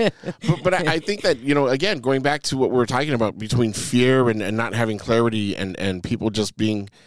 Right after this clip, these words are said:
Speaker 2: afraid to get out of their comfort zone. You know, you're hitting, again, very good point. It's free. What do you have to lose other than, hey, you know what? You're gonna learn something, right?
Speaker 1: Yeah.
Speaker 2: That's one thing. The second thing is this.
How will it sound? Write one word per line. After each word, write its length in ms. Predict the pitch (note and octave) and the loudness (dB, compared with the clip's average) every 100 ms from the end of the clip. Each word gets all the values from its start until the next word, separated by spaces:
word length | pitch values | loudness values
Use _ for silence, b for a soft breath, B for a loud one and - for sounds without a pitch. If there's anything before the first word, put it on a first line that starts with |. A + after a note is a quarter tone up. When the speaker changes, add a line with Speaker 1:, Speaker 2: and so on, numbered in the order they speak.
| b b b b | b b b b
Speaker 2:
afraid 440 | - G#2 G#2+ A#2+ A#2+ | -8 -4 2 2 2
to 80 | G#2+ | -2
get 140 | A2 | 0
out 140 | G#2+ A2 | 0 0
of 80 | G#2 | 0
their 220 | G2 E2+ _ - | 0 -2 _ -8
comfort 460 | - C3 - - | -4 -4 -6 -10
zone. 240 | F#2 E2 D#2 _ _ _ _ _ _ | -6 -8 -10 _ _ _ _ _ _
You 80 | A#2+ | 0
know, 260 | C3 G#2+ C3 | 0 -2 -10
you're 400 | C3 A#2+ A#2+ C#3 | -12 -12 -2 2
hitting, 380 | D3 E3 D#3 A#2+ | 2 2 -2 -2
again, 420 | B2+ C#3+ E3+ G#2+ G2+ | -2 0 -2 -4 -10
very 360 | F2+ D3 D#3 | -12 -8 -6
good 160 | C#3+ C#3+ | -4 -4
point. 300 | D3 D#3 A2 - | -2 -4 -4 -6
It's 220 | A#2+ - | -6 -6
free. 720 | - - - A2+ C#3 C3 F2 | -10 -12 -10 -4 0 -2 -4
What 540 | G2+ G#2+ A2 B2+ D3 - _ _ A#2+ | -10 -14 -2 2 2 0 _ _ -8
do 120 | A#2+ | -2
you 140 | A#2 | 2
have 240 | A2 A2+ A2 | 2 0 -2
to 100 | A2 | -2
lose 280 | A2 G2+ | 0 0
other 200 | G#2+ A#2 | 0 0
than, 220 | A#2+ A#2+ A2 | 2 0 0
hey, 140 | B2 | 0
you 180 | A#2 G2 | 0 -2
know 100 | G2 | -2
what? 260 | G2+ A#2+ - _ _ _ _ _ _ G#2 | 0 0 -2 _ _ _ _ _ _ -6
You're 80 | G#2 | -2
gonna 180 | G#2 | -2
learn 200 | F#2+ F#2 | -4 -6
something, 380 | F2+ D#2 D2+ C2+ _ _ _ _ _ | -6 -10 -10 -18 _ _ _ _ _
right? 240 | - F#3 C4 | -4 -2 -2
Speaker 1:
Yeah. 100 | G#3 - b b b b | -6 -14 b b b b
Speaker 2:
That's 220 | - C#3+ - | -2 -2 2
one 200 | B2+ C3+ | 2 2
thing. 200 | G#2+ G2+ | -2 -2
The 100 | G2+ | -2
second 360 | - G#3 F#3 | 0 0 -2
thing 160 | C#3 B2 | -2 0
is 120 | A2 | 2
this. 320 | G#2+ F2+ - | 0 0 -6